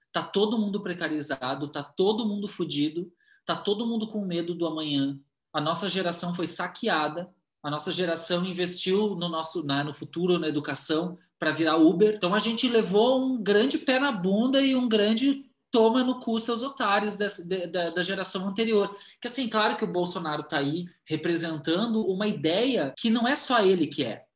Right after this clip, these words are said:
É uma ideia de uma, de um outro século. É uma ideia de um século que tá acabando. E a gente é a ponte pro que é o novo. Então, acho que a gente tá no meio de uma crise que ela é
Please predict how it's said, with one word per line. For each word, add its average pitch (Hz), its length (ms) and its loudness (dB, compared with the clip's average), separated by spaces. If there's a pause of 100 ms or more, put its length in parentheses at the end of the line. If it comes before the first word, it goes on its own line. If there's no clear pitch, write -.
(120)
É 160 100 2
uma 190 160 0
ideia 185 460 4
de 180 120 -2
uma, 220 400 2
de 208 140 -6
um 220 140 0
outro 220 240 -2
século. 190 680 -4
É 143 140 -2
uma 170 160 -4
ideia 170 320 -2
de 180 80 -6
um 202 60 -8
século 196 380 -6
que - 140 -20
tá 208 100 -8
acabando. 180 680 -4
E 151 100 -2
a 156 80 0
gente 185 480 0
é 170 40 0
a 156 100 0
ponte 165 500 -4
pro 139 220 -12
que - 180 -6
é 135 140 -2
o 139 100 -6
novo. 123 380 -8 (360)
Então, 185 160 -4
acho 214 140 -4
que 226 60 -4
a 208 40 -4
gente 214 200 -2
tá 220 100 0
no 220 220 -2
meio 208 180 -2
de 220 80 -6
uma 202 180 -6
crise 185 520 -6
que - 120 -6
ela 175 240 -2
é 202 220 -4